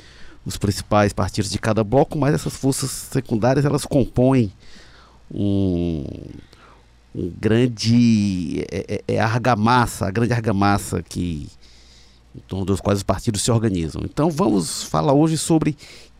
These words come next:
quem está vencendo essa, essas prévias, dessa guerra prévia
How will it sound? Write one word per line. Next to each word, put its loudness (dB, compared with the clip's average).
quem 4
está 0
vencendo -2
essa, -6
essas -8
prévias, 0
dessa -8
guerra 0
prévia 2